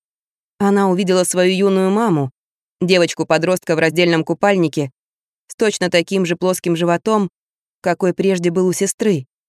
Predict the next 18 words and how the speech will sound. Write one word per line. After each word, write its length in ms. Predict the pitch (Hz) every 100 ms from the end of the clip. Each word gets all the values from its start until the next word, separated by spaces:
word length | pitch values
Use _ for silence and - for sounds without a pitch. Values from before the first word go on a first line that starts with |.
| _ _
стоящей 560 | - 180 165 170 - 160
у 60 |
окна 300 | 156 170 175
в 40 | 165
одних 280 | 151 175
прозрачных 580 | - 160 156 170 - 160
стрингах 540 | - 202 202 165 147 - _ _ _ _
и 140 | 208 180
бейсболке 560 | 170 156 165 185 175
Cincinnati 640 | 160 160 143 151 156 156 139
Bengals. 640 | 131 123 127 127 127 - _ _ _ _ _ _ _ _ _ _ _ _ _ _ _ _ _ _
Вот 280 | 202 202 196
что 220 | - 185
произошло. 680 | - 170 160 175 - 143 123 - _ _ _ _ _ _ _
У 100 | 196
них 200 | 185 185
были 200 | 170 175
знакомства. 760 | 165 175 175 254 196 - 131